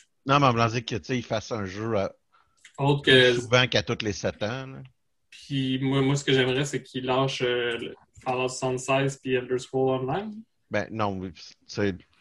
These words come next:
Speaker 1: là, euh, malheureusement, c'est là que tous les jeux vidéo s'en vont mourir.
Speaker 2: Non, non, je sais, mais
Speaker 1: Tu sais, euh, si c'est pas le même quin-, le même quinze minutes en loop de jeux vidéo,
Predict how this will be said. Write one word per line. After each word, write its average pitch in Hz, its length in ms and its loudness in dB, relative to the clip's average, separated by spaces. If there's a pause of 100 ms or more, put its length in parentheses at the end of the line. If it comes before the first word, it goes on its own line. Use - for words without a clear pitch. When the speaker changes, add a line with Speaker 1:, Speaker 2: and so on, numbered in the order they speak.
(180)
Speaker 1:
là, 107 100 -2
euh, 98 260 4
malheureusement, 90 600 -4
c'est - 140 -10
là 90 60 -6
que - 140 -8
tous - 180 -14
les 95 100 -2
jeux 87 160 -6
vidéo 85 320 -6
s'en 87 180 -8
vont 87 120 -4
mourir. 85 400 -8
Speaker 2:
Non, 139 160 -2
non, 147 160 4
je 131 160 2
sais, 185 380 -4 (100)
mais 123 340 -10 (1200)
Speaker 1:
Tu 151 100 2
sais, 127 220 8
euh, 92 460 6 (500)
si - 280 -8
c'est 143 140 0
pas 139 320 8
le 120 120 8
même 123 360 4
quin-, 120 340 2
le 107 160 2
même 113 300 2
quinze 110 280 -2
minutes 110 360 -6
en 98 180 -2
loop 104 300 -2 (1000)
de 151 200 -2
jeux 95 240 -4
vidéo, 95 640 -4